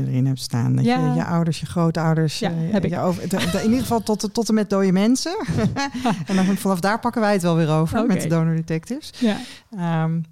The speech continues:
Speaker 1: nee, maar dat is, eh, dat, je kunt daar natuurlijk ook gewoon weer mensen mee helpen.
Speaker 2: Ja.
Speaker 1: Maar ik kan me
Speaker 2: Ja.
Speaker 1: voorstellen dat dat een lastige afweging is om,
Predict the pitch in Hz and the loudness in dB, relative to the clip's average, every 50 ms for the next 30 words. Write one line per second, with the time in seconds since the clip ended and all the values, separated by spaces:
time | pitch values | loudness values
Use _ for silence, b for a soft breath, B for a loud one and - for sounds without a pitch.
0 | - _ - 185 190 196 190 190 208 208 - - - 175 170 156 165 185 180 175 | -14 _ -2 0 0 2 2 0 -2 -2 -2 -2 -2 -2 -2 0 -2 -2 -2 0
1 | 190 190 - 208 202 190 180 165 160 160 151 - 165 - 170 170 - - 135 127 | -2 -2 0 0 0 2 2 0 0 0 0 0 -2 -2 -2 -2 -2 0 0 0
2 | 123 127 127 127 127 127 - - 135 127 131 139 151 165 180 202 202 - 156 143 | 2 2 2 2 2 0 -2 -2 0 0 2 2 2 0 -2 -4 -4 -2 -2 -2
3 | 151 147 131 _ - 208 202 196 - B B B - - - 180 170 160 190 220 | -2 -4 -4 _ 0 0 0 0 -2 B B B -6 -2 0 0 0 0 0 0
4 | 254 196 - - 196 185 180 175 165 180 175 - 170 165 - 170 170 180 180 - | 0 0 0 0 0 0 0 0 0 0 0 0 0 0 0 0 2 2 0 0
5 | - - - - - 180 170 - 156 135 135 131 - - 135 - - 135 135 - | -2 -4 -6 -4 -4 -4 -2 0 0 0 0 0 -2 -2 -4 -2 0 -2 -2 -2
6 | - 143 143 143 | -2 0 0 0